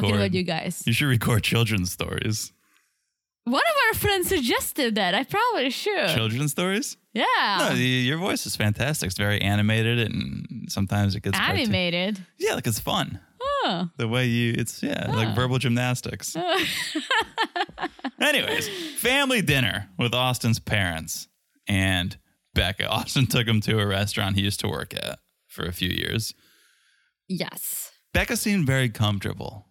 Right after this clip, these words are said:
Speaker 2: with the parents. She was asking a lot of questions. It was very conversational. I don't think Austin really said a word.
Speaker 1: No.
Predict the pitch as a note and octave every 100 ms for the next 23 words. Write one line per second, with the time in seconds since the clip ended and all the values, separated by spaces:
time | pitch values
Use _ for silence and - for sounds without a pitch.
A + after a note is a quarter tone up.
0 | _ _ - F#2+ F2+ - C2+ A#1 - -
1 | - G2 F#2 G2 F#2+ - G#2 G2 F#2+ -
2 | C#3+ C#3 - C#3 C3+ C3 B2 E2+ - D2+
3 | - E2 - F#2+ A#2+ B2+ B2 C3+ C3 D#3
4 | C3 G#2+ G#2+ A2 F#2+ F2+ G2+ G2+ - G#2
5 | F#2 G2 A#2 G2 G#2+ A#2 - - - A#3+
6 | B3 G#3 F3+ F3